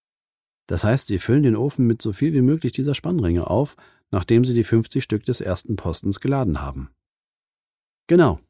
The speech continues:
sagt Mike. „Nur sortieren und stapeln wir das Zeug schon im Vorhinein, damit es dann beim Laden schneller geht.“ Das nenne ich mitgedacht, sage ich. „Ach, wir könnten einiges noch besser machen, wenn jemand meine Idee ernst nehmen würde“,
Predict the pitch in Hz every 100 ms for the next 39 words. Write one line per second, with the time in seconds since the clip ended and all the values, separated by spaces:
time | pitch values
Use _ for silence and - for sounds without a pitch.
0 | _ _ - 78 82 76 - _ _ _
1 | - 135 131 123 120 - 143 117 95 127
2 | 127 104 95 87 - 95 - 92 85 120
3 | 120 92 85 82 - - _ 95 95 92
4 | - 95 92 87 98 98 87 127 117 80
5 | 76 - _ _ _ _ _ _ _ _
6 | _ _ _ - - - - 117 120 110
7 | - 98 98 - - - - - - -
8 | 65 69 64 _ _ _ _ _ _ _
9 | _ _ _ - 104 92 113 113 123 117
10 | 117 135 120 123 98 113 123 110 104 107
11 | 95 98 104 107 98 101 104 101 95 104
12 | 104 127 - 107 90 85 85 80